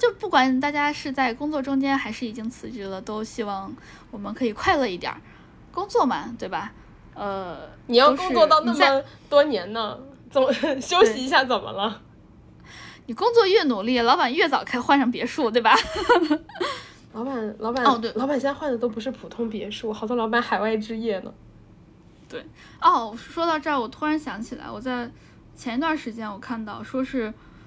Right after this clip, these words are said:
Speaker 1: 呃，谷歌的一个工程师
Speaker 2: 跳楼了。
Speaker 1: 跳楼了。
Speaker 2: 前一段时间刚跳了一个，
Speaker 1: 对。
Speaker 2: 最近跳两个了。
Speaker 1: 然后呢，谷歌的C E O薪资涨了二点多亿，
Speaker 2: 嗯。
Speaker 1: 在他跳楼的同时。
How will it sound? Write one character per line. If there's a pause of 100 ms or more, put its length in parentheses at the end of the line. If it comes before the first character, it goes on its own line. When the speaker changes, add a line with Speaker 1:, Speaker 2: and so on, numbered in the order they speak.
(160)
Speaker 1:
呃，
谷
歌
的
一
个
工
程
师 (880)
Speaker 2:
跳
楼
了。
Speaker 1:
跳
楼
了。 (520)
Speaker 2:
前
一
段
时
间
刚
跳
了
一
个，
Speaker 1:
对。
Speaker 2:
最
近
跳
两
个
了。 (1200)
Speaker 1:
然
后
呢，
谷
歌
的
C
E
O (540)
薪
资
涨
了
二
点
多
亿，
Speaker 2:
嗯。 (140)
Speaker 1:
在
他
跳
楼
的
同
时。